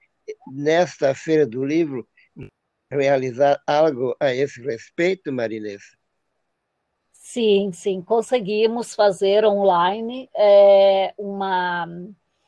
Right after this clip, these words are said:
Speaker 2: uma gravação, é, pro, é, escritor Altair Venzon,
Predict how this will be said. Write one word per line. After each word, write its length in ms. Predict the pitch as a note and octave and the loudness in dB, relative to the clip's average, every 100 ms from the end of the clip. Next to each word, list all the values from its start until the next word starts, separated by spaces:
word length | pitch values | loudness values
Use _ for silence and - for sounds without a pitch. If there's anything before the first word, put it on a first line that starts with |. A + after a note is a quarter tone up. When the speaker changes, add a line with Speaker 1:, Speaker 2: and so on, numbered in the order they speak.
| _ _ - | _ _ -12
Speaker 2:
uma 240 | G#3+ G3+ | 0 2
gravação, 1080 | F#3 G3 F#3 G3 - - G3+ G3 G3+ C4 F#4 _ _ _ _ - | 4 2 2 0 -2 -2 4 6 6 2 -4 _ _ _ _ -4
é, 760 | G#3+ A3 A3 A3 A3 G#3+ A3 G#3+ _ | 0 2 4 4 4 6 4 0 _
pro, 680 | G#3+ G#3 G#3+ G#3 G#3 G3+ G3 F#3+ F#3+ - - | -10 -6 -4 -2 0 2 4 4 2 -2 -6
é, 220 | G3 F#3+ G#3 | -2 -2 -4
escritor 760 | - - A3 - G#3 G#3 A3 | -12 -8 -6 -6 -4 -2 -2
Altair 540 | A#3 F#3+ G#3 G3+ G3+ F3 | -2 -4 -4 -4 -4 -6
Venzon, 680 | G#3 A3 F#3 G#3+ A3+ C4+ | -10 -8 -2 -2 -2 -6